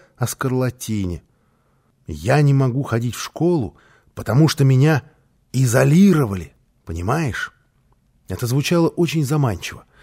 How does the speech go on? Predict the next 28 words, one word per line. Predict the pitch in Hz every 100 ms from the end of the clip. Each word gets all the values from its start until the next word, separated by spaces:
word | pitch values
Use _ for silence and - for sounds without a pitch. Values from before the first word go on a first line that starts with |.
| _
Так | - 95
считал | - 120 117
сам | - 120
малыш. | 104 127 101 - - -
И | -
Кристер, | 143 - 208 247 185 -
видимо, | 117 170 160 160
тоже | - 247 214 127
так | 120 123
считал, | - - 113 202 - - -
потому | 113 123 143
что | - 131
он | 123
даже | 131 131 127
не | 123
сразу | 113 - 95 139 180 147
нашелся, | 156 131 - 165 151 - 135 - -
что | - - 127
ответить. | - - 104 107 98 - - - _ _ _ _ _ _ _ _ _ -
"Расскажи | 95 107 - - 104 92 120 127
это | 110 110 117
Гунилле", | 107 110 113 139 156 127 104 87 _ _ -
добавил | 92 95 95 85
малыш. | 90 95 92 - - _ _ _ _ _ _ _ _ _
"А | -
тебе | - 92
не | 110
скучно?" | 110 - 185 - -